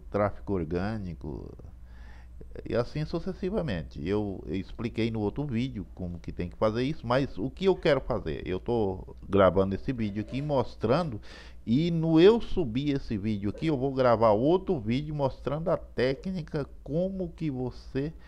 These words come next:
faz pra acontecer isso daqui, que alguém me pediu. No outro vídeo eu vou mostrar quem me pediu pra mim fazer isso, e nós vamos estar fazendo sim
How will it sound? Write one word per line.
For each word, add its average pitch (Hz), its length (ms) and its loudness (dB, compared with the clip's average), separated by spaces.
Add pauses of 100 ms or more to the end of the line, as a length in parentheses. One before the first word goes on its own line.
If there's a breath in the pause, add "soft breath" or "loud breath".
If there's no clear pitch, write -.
(360 loud breath)
faz 104 520 4
pra 151 200 2
acontecer 151 560 -2
isso - 200 -6
daqui, 92 360 -4
que 104 160 -2
alguém 120 300 2
me 151 120 -4
pediu. 135 540 -4
No 104 100 -6
outro 98 240 -2
vídeo 104 280 -2
eu 104 40 -2
vou 107 120 -4
mostrar 117 500 -2
quem 98 200 -4
me 98 140 -6
pediu 123 520 -2 (520 loud breath)
pra 90 140 2
mim 95 140 -4
fazer 110 340 -2
isso, 123 400 -2
e - 80 -8
nós 110 240 2
vamos 107 320 -2
estar 123 380 0
fazendo 117 580 -2
sim 123 420 -6